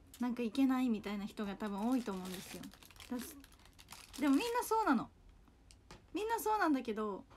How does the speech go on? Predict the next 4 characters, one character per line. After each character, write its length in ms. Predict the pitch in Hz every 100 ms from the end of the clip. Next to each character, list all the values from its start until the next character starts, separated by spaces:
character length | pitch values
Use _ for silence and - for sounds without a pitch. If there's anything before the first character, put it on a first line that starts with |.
| - - - - - - - - - - - - - - - - - - - - - -
そ 240 | - 277
う。 100 | 196 - - - - - - - - -
急 220 | 320 339
に、 440 | 339 339 302 214